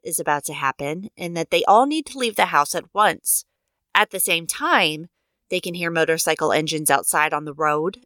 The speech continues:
and the majority of the people inside Ralph's house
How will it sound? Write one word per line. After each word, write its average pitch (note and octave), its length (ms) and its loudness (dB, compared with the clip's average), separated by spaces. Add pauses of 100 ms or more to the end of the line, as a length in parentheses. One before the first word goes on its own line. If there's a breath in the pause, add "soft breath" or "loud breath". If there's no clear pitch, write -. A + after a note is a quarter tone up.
and E3+ 160 -8
the E3+ 60 -6
majority D#4 500 0
of D#4 80 -4
the C#4 120 0
people E3+ 340 0
inside D#3 340 0
Ralph's D3 320 0
house A3 420 2